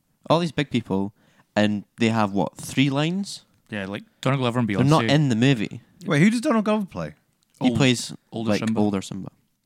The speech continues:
Speaker 2: Here's the thing about this
Speaker 3: How does
Speaker 2: film.
Speaker 3: he not have more? <laughs>
Speaker 2: Yeah, no,
Speaker 1: Yeah,
Speaker 2: this,
Speaker 1: they
Speaker 2: this
Speaker 1: got
Speaker 2: is the
Speaker 1: no
Speaker 2: thing about
Speaker 1: lines
Speaker 2: this
Speaker 1: at all.
Speaker 2: movie, is it truncates everything so that
Speaker 3: Yeah.
Speaker 2: it's so, like, fast and short, and it doesn't take any time to exist within the moments.
Speaker 3: Yeah, yeah, yeah.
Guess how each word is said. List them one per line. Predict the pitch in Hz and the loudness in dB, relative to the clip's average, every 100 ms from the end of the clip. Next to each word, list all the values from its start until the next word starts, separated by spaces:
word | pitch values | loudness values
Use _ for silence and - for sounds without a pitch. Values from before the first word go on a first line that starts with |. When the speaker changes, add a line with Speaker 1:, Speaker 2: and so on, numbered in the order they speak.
| _ _ _ - | _ _ _ -10
Speaker 2:
Here's | 147 196 | -4 -4
the | 202 | -2
thing | 226 208 | 0 0
about | - | 0
this | 131 | -2
Speaker 3:
How | 190 | 0
does | 277 | 0
Speaker 2:
film. | 262 | 2
Speaker 3:
he | 277 | 2
not | 302 107 | 2 -2
have | 110 85 | -4 -4
more? | 110 117 131 - | -6 -4 -8 -10
<laughs> | - - | -16 -6
Speaker 2:
Yeah, | 175 - | 0 2
no, | 190 | 4
Speaker 1:
Yeah, | - | 4
Speaker 2:
this, | - | 0
Speaker 1:
they | - | 0
Speaker 2:
this | 208 | -2
Speaker 1:
got | - | 0
Speaker 2:
is | |
the | 117 | 2
Speaker 1:
no | |
Speaker 2:
thing | 139 | 4
about | - | 4
Speaker 1:
lines | 117 - | 2 0
Speaker 2:
this | - | 2
Speaker 1:
at | |
all. | 151 | 2
Speaker 2:
movie, | 185 156 - | 2 -2 -4
is | 135 | -4
it | 180 - | -4 -6
truncates | - - 151 143 151 151 - - - - _ _ _ - | -10 -4 -4 -4 -6 -8 -8 -10 -10 -16 _ _ _ -8
everything | 139 160 - 151 104 | -4 -4 -4 -4 -4
so | - 147 | -2 -2
that | |
Speaker 3:
Yeah. | 135 | -2
Speaker 2:
it's | - | -4
so, | - - 180 175 - _ - _ - | -6 0 0 0 -4 _ -20 _ -6
like, | 143 135 - | -4 -4 -6
fast | - 135 143 - - | -4 -2 -2 -8 -6
and | 113 | -4
short, | - 135 127 123 - - | -2 0 2 0 -4 -12
and | 127 | -4
it | 123 | -2
doesn't | 143 - | -2 -2
take | 160 143 | -4 -4
any | 131 | -6
time | - 127 127 | -4 -4 -4
to | 113 | -4
exist | 117 95 92 120 - 117 | -6 -6 -4 -4 -6 -8
within | 120 110 | -2 0
the | 104 | 0
moments. | 123 165 - 98 | -2 -4 -4 -4
Speaker 3:
Yeah, | |
yeah, | 92 87 87 | -4 -4 -6
yeah. | 90 | -6